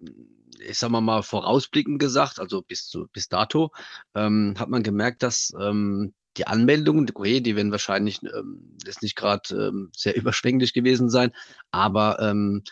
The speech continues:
dass sich Leute dann doch schon irgendwie sehr, sehr ganz kurz entschlossen haben und haben gesagt: „Okay, komm, äh, ich melde mich mal nach.“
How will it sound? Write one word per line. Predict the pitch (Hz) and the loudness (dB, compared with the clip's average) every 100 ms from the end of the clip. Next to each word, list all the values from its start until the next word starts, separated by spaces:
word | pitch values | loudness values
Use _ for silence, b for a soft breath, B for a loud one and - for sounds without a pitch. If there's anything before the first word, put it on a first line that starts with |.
| B | B
dass | 101 101 | -6 -2
sich | 110 113 | 0 2
Leute | 110 104 | 2 2
dann | 98 101 | 0 -2
doch | 95 110 - | -2 -4 -2
schon | 147 143 | -2 0
irgendwie | 127 127 123 | 0 0 0
sehr, | - 107 107 | 0 0 0
sehr | 107 | 0
ganz | - 107 - | -2 -4 -6
kurz | - 127 127 | 0 0 2
entschlossen | 135 - 147 139 131 | -4 -2 -2 -2 -2
haben | 131 147 143 | 0 0 0
und | 113 110 113 | 0 -2 -2
haben | 110 | -4
gesagt: | 104 107 - - | -4 -6 -8 -10
„Okay, | 101 113 117 | -4 0 0
komm, | - 117 123 B B B _ | 0 -2 -4 B B B _
äh, | 110 110 | -2 -2
ich | 107 - | -2 2
melde | 107 107 | 2 2
mich | 107 - | -2 -4
mal | |
nach.“ | 90 92 107 185 - | -4 -2 -2 -2 -4